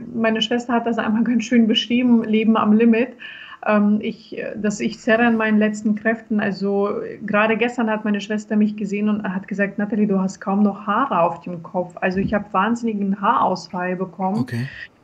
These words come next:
Speaker 1: Und ich meine, bei mir wirkt sich das körperlich aus.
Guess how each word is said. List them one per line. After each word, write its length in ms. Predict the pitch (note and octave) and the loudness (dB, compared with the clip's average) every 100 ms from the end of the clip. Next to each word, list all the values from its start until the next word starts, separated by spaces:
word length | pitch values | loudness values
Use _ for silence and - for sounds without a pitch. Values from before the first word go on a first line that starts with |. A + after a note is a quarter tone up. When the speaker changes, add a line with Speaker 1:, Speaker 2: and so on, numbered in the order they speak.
| _ | _
Speaker 1:
Und 100 | G#3 | -2
ich 100 | G#3+ | 2
meine, 260 | A3 A3 A3 | 4 4 4
bei 160 | G#3+ G#3 | 6 6
mir 240 | A3 A3+ | 6 4
wirkt 160 | A3 A3 | 2 -2
sich 160 | G#3 | -8
das 240 | G#3 G3 - | -6 -8 -2
körperlich 580 | A3 A#3 B3 A#3+ A3+ | -2 0 -2 -2 -2
aus. 480 | G#3+ A3+ A#3 A#3+ A#3+ | -2 0 0 0 -4